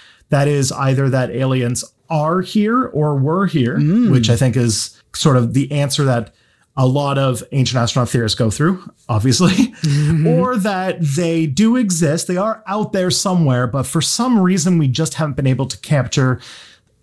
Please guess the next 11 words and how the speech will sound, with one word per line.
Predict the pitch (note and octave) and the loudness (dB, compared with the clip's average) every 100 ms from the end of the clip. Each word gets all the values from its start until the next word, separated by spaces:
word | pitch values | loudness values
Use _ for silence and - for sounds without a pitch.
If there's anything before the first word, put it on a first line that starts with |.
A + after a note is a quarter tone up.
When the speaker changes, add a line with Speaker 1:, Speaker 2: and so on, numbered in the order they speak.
| - | 0
Speaker 1:
uh, | C3+ A2+ | 2 2
the | A#2 G#2 C3+ C3 C3+ C3+ C3+ | 0 -2 -2 0 -2 -2 -2
signs | C3 - F3 F#3 F3 | -4 -2 0 0 0
that | D#3+ | 0
they | D3+ C#3 | -2 -2
exist | A#2 A#2 A#2 - - | -2 0 -2 -4 -6
or | B2 | -4
communications | - D3 C#3 C3+ A#2+ C3 A2 | 2 2 2 0 0 0 -2
from | A#2+ A2 | 0 0
them. | A#2 A2+ | 0 -2
Speaker 2:
Right. | C3+ A#2+ A#2+ A#2+ | -2 0 0 -2